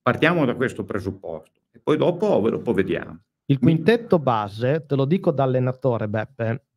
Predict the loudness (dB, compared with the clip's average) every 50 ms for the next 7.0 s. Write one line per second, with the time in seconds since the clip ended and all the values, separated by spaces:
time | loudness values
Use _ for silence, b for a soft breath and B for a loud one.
0 | _ _ -8 -6 -4 -4 -2 -2 -2 -2 -2 -2 -4 -4 -6 -8 _ -14 -4 0
1 | 2 2 2 2 0 -6 b b b b _ _ -2 2 4 4 4 2 2 2
2 | 2 2 2 2 0 0 2 2 2 4 4 2 0 2 2 2 2 2 2 2
3 | 0 2 0 -2 -2 0 2 2 2 2 2 2 2 2 4 2 2 2 2 2
4 | 0 0 -2 -4 -4 -2 0 0 0 0 0 0 -4 -4 -2 0 0 0 0 0
5 | 0 0 0 0 0 0 0 0 0 0 0 2 0 0 0 0 0 0 0 2
6 | 2 2 4 4 4 4 4 4 2 2 2 0 2 2 0 -2 -4 -8 -12